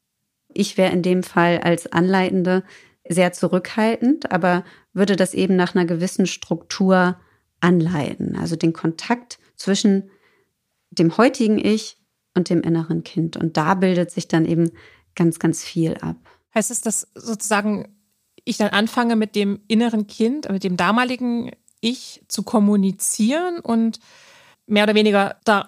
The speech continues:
Speaker 2: nicht drauf einzureden, aber schon so ein bisschen, es ist alles in Ordnung, ich bin jetzt erwachsen, ich bin für dich da, du kannst dich entspannen, oder wie ist das?
Speaker 1: Also da würde eben der Klient komplett entscheiden, was da passiert.
Speaker 2: Mhm.
Speaker 1: Ja, also ich würde das einleiten,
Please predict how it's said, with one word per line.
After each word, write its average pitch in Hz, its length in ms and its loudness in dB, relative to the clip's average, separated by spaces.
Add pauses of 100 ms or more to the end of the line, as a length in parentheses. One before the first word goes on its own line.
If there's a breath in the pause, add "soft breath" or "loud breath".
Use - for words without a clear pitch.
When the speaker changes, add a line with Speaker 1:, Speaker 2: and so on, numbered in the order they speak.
(120)
Speaker 2:
nicht 180 160 -10
drauf - 200 -8
einzureden, 208 580 0
aber 185 160 -2
schon 226 340 -2
so 233 120 -2
ein 226 80 0
bisschen, 220 560 -2 (200 soft breath)
es - 140 -6
ist 196 80 -8
alles 196 200 0
in 208 100 0
Ordnung, 214 460 0 (260)
ich - 160 -12
bin 214 120 2
jetzt 202 180 0
erwachsen, 220 500 0
ich - 240 -8 (480)
bin 214 160 2
für 202 120 0
dich 190 160 -4
da, 220 260 2
du 208 120 -8
kannst 202 280 -4
dich 202 60 -4
entspannen, 208 400 -4
oder 208 300 -4
wie 208 120 -2
ist - 160 -6
das? 180 260 -8
Speaker 1:
Also 208 160 2
da 196 360 2 (520)
würde 202 260 0
eben 196 180 0
der 190 100 0
Klient 190 800 0 (160)
komplett 202 500 0
entscheiden, 190 680 2
was 180 240 -2
da 165 140 0
passiert. - 720 -4 (160)
Speaker 2:
Mhm. 190 320 -6
Speaker 1:
Ja, 214 120 0
also 175 300 0 (280 loud breath)
ich - 140 -4
würde 190 180 2
das 175 160 -2
einleiten, 220 880 2